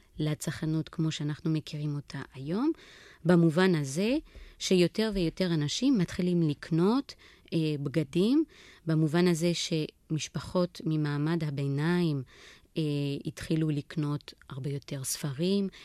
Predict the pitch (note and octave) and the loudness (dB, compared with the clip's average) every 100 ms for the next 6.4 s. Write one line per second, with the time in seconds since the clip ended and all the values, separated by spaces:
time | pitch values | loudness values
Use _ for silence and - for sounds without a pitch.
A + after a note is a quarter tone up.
0 | - - - D3+ D3+ C#3+ - E3 D3+ D3 | -12 -10 -4 -2 0 -4 -2 -2 0 -2
1 | - - - C#3+ C#3 C3+ - - D#3 - | -6 -14 -8 -6 -6 -6 -8 -4 -4 -2
2 | D3+ C#3+ - D3 C#3+ - _ - - - | -4 -4 -8 -8 -8 -10 _ -18 -8 -4
3 | D#3+ D3+ - - D#3+ - D#3+ D#3 C3+ _ | -4 -4 -6 -6 -4 0 0 0 -4 _
4 | A2+ G#2+ E3+ D3+ D3+ D#3 - E3 E3+ D#3+ | -2 2 2 2 0 -4 0 4 4 2
5 | - - D#3 D3 C#3+ C#3 D#3+ G3+ G#3 A3+ | -6 0 2 4 2 0 2 2 2 0
6 | G#3+ G3+ G#3 G3+ | -2 -2 -2 -4